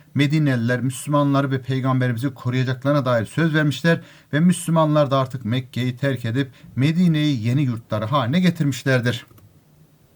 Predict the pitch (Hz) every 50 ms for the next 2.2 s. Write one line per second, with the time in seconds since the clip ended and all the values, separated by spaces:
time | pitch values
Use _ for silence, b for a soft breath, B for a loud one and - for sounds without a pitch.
0 | _ _ _ _ _ _ _ _ _ _ - - - 190 226 233 202 180 190 196
1 | 185 180 185 185 175 - B B B B B B B B - 196 233 196 208 202
2 | 180 185 180